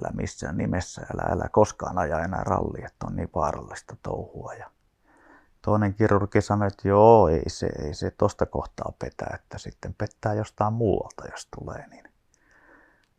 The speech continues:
kyllä sitä sen verran oli sitä intoa, että sitten tunturiin vaan lähdettiin, kerran käytiin autoa koittamassa. Ja, ja tähän liittyy vielä,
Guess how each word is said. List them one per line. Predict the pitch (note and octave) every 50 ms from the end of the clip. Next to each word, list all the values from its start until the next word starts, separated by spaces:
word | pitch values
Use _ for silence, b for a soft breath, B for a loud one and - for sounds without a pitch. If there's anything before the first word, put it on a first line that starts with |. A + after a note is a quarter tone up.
| _ _ _ _ _
kyllä | - - - - -
sitä | - - - D#2+
sen | - E2+ F2 E2+
verran | F#2 F#2 F#2+ F#2
oli | F#2 F#2 F#2
sitä | - - - F#2
intoa, | F#2 G2 F#2+ F#2 D#2+ - D#2+ E2 F2
että | - -
sitten | - - _ - - F2+ - - -
tunturiin | - G2 G2+ F2+ - G2+ F#2 G2 G2 F#2 G#2
vaan | G#2 G2 G2 G#2
lähdettiin, | G2 F2+ F2+ F2+ - - - - F2 F#2+
kerran | - E2+ - - - -
käytiin | - - - - - - F2+ - D#2+
autoa | D#2 C#2+ - - - - - -
koittamassa. | - C#2+ A1 - _ - - - - - - - - - -
Ja, | - - - - _ _ _ _ _ _ -
ja | - - -
tähän | F2+ D#2+ D#2 D#2+ E2
liittyy | E2+ E2+ D#2+ D#2 - - - E2+ E2 D#2+
vielä, | E2 E2+ E2+ E2+ E2 E2 D#2